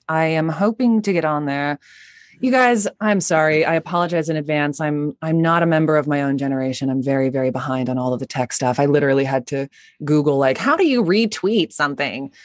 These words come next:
Um, anyway, so I'm, <laughs> I'm working on it. <laughs> <laughs> It is absolutely my intention to get onto Cameo, um, very, very soon. So you should be seeing more announcements from me about that.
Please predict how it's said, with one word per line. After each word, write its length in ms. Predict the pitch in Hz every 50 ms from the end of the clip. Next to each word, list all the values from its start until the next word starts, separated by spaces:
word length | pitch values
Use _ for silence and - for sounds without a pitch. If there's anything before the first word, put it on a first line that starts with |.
| - - - -
Um, 520 | - 151 151 147 143 139 139 139 139 135 - - -
anyway, 280 | 214 202 180 156 131 - 190
so 180 | - - 190 185
I'm, 340 | 180 180 175 180 180 175
<laughs> 20 | -
I'm 300 | 175 175 165 170 175 170
working 520 | 165 165 165 156 156 - - 165 160 156
on 200 | 151 151 156 190
it. 100 | 214 311 494 -
<laughs> 40 | - - - - - - - - - - -
<laughs> 260 | 294 285 - 440 427 - - - - -
It 100 | - 269
is 100 | 254 233
absolutely 500 | 233 220 226 214 233 269 262 262 220 226
my 160 | 233 220 208 196
intention 540 | 185 185 - 180 170 170 165 - 175 170 165
to 320 | - 165 160 156 151 143 - -
get 180 | 170 156 156 -
onto 280 | 151 147 147 139 - 151
Cameo, 640 | - - 147 143 139 139 135 135 131 131 131 127 - - - - - _ _ _ -
um, 400 | 147 135 127 127 123 120 117 - _ _ _ _ -
very, 280 | 151 147 175 165 156 151
very 200 | 143 139 135 131
soon. 320 | - - 135 131 127 120
So 100 | - 139
you 160 | 135 131 135
should 340 | 131 - - 143 135 127 - -
be 100 | - 151
seeing 280 | 135 - - 135 127 131
more 180 | 127 131 127 127
announcements 460 | 131 127 123 123 - - 123 120 -
from 120 | 127 120
me 120 | 123 123 117
about 240 | 110 113 - 123
that. 200 | - 110 - -